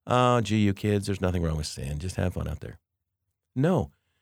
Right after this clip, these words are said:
sin matters to God because we matter to God. Sin by its nature is destructive to us. Because sin hurts us, God hates it. But don't confuse that with God's love.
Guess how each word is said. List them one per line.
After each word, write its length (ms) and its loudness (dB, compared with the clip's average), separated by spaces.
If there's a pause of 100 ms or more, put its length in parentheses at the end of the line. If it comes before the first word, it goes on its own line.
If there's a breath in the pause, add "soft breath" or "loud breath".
(180)
sin 400 0
matters 420 0
to 100 -4
God 260 -2
because 300 -2
we 260 -2
matter 260 0
to 100 -4
God. 280 -8 (800)
Sin 380 2
by 140 4
its 200 0
nature 640 0 (260)
is 280 0
destructive 720 -4
to 220 -2
us. 320 -10 (680)
Because 260 0
sin 180 0
hurts 300 -2
us, 360 -6 (720)
God 220 -2
hates 260 -4
it. 140 -10 (1700)
But 80 -4
don't 160 4
confuse 640 2 (400)
that 600 0 (200)
with 160 -2
God's 280 -2
love. 280 -6